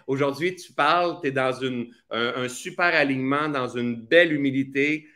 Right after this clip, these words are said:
Euh, et, et, et j'aime ça. Et je t'ai vu aussi dans un, dans une énergie où est-ce que de, de,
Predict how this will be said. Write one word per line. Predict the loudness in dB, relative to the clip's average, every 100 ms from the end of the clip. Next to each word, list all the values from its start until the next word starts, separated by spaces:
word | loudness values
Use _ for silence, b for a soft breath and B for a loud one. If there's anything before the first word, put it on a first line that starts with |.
| b b 2
Euh, | 4 6 4 0
et, | -4
et, | -4 -2 2 2
et |
j'aime | 2 2 0
ça. | 0 0 0
Et | -4
je | -2
t'ai | -2 -2
vu | -2 -2
aussi | -2 -6 -8 -8 -4
dans | 0 0 0 -2
un, | 0 0 -2 -6 B _
dans | -2 0 0 0
une | 0 2
énergie | 0 0 -2 -4 -4 -2
où | 2
est-ce | 0 0
que | 0 2 2 0 B B B _ _ -8
de, | 2 4 4
de, | 2 4 6 6 2 -4